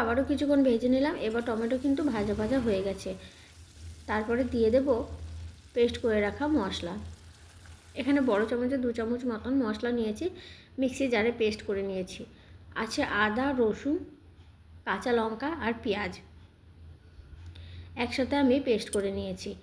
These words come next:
এবার একে একে গুঁড়ো মশলাগুলো দিয়ে দেবো। প্রথমে দিয়ে দিলাম ধনিয়ার গুঁড়ো, হলুদ, স্বাদ বা পরিমাণ অনুযায়ী লবণ, চিনি দিয়ে মশলাটাকে খুব ভালো করে কষিয়ে নেব। প্রায়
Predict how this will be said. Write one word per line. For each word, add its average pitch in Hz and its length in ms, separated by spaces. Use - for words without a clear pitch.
এবার 262 220
একে 240 200
একে 262 200
গুঁড়ো 269 220
মশলাগুলো 262 460
দিয়ে 247 180
দেবো। 247 240
প্রথমে 240 440
দিয়ে 226 160
দিলাম 233 240
ধনিয়ার 233 380
গুঁড়ো, 240 300
হলুদ, 226 320
স্বাদ 233 340
বা 240 100
পরিমাণ 233 440
অনুযায়ী 254 360
লবণ, 220 400
চিনি 247 380
দিয়ে 262 120
মশলাটাকে 214 640
খুব 233 140
ভালো 208 220
করে 220 240
কষিয়ে 190 300
নেব। 202 240
প্রায় 254 200